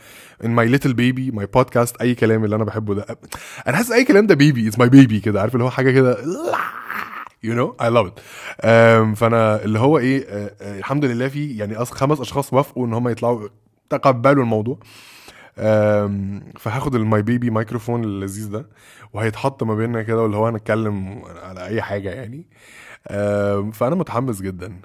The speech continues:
أه، ما علينا، انا حابب بس اقول لكم كل سنه وانتم طيبين، ويا رب يكون عيد سعيد عليكم. وللناس اللي هتمتحن،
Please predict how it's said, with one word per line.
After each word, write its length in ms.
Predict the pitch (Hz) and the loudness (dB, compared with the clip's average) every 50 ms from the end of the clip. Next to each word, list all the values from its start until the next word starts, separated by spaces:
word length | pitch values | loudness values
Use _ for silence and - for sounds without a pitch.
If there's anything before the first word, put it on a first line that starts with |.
| - - - | -20 -14 -10
أه، 280 | 101 101 98 98 92 95 | -6 -6 -6 -6 -6 -6
ما 100 | 104 127 | -2 -2
علينا، 400 | 139 151 123 117 120 135 156 180 - - - | 0 0 0 -2 -2 -4 -6 -8 -10 -14 -16
انا 80 | 104 | -12
حابب 180 | - 127 123 117 | -8 -8 -8 -8
بس 180 | 113 123 - - | -8 -10 -8 -8
اقول 120 | 104 113 | -8 -8
لكم 120 | 120 117 | -8 -10
كل 200 | 110 - 120 120 | -8 -8 -8 -8
سنه 180 | 120 127 123 127 | -6 -6 -4 -4
وانتم 200 | 123 135 131 120 | -4 -4 -6 -6
طيبين، 420 | - 104 95 95 92 101 117 127 | -6 -6 -6 -6 -6 -6 -6 -6
ويا 120 | 120 101 98 | -6 -6 -6
رب 140 | 107 107 107 | -6 -8 -8
يكون 300 | 101 - 117 110 104 90 | -8 -8 -8 -8 -6 -6
عيد 160 | 95 110 - | -8 -10 -8
سعيد 220 | - 101 104 110 | -8 -8 -6 -4
عليكم. 360 | 104 92 98 107 - - 127 139 - - - - - - _ - | -6 -6 -6 -8 -8 -10 -12 -12 -14 -20 -20 -20 -20 -20 _ -6
وللناس 380 | 98 104 104 107 120 135 - | -4 -2 -2 0 0 0 0
اللي 120 | 170 156 131 | 0 -2 -2
هتمتحن، 540 | 117 120 113 107 131 - - 131 151 190 | -2 -4 -4 -6 -6 -6 -6 -6 -6 -8